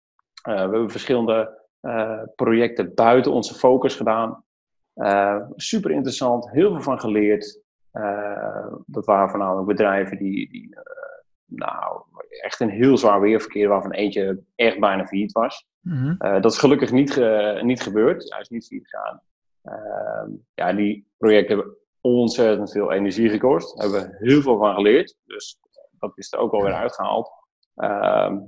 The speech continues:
Speaker 1: en wat we er ook hebben van, van geleerd hebben, is dat we dat <laughs> gewoon ook niet meer gaan doen. Eh, het was heel erg interessant, maar we gaan het gewoon niet meer doen.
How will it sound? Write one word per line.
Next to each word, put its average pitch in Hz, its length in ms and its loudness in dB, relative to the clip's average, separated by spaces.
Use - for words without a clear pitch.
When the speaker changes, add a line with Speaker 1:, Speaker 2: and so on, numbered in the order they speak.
Speaker 1:
en 110 120 -2
wat 104 120 4
we 104 80 -4
er - 120 -2
ook 117 120 4
hebben 107 180 0
van, 87 160 -6
van 107 220 0
geleerd 101 300 -2
hebben, 90 200 -6
is 95 120 -10
dat 92 160 -2
we 98 80 -6
dat 92 160 -6
<laughs> - 0 -
gewoon 110 240 4
ook 101 140 2
niet 104 160 -2
meer 98 100 0
gaan 90 160 -2
doen. 87 320 -8
Eh, - 120 -4
het 95 100 0
was 110 140 0
heel 139 180 6
erg 156 180 4
interessant, 123 580 -2
maar 117 160 0
we 110 60 -10
gaan 127 180 2
het 107 100 -8
gewoon 110 200 -4
niet 110 120 -8
meer 104 120 -8
doen. 98 300 -8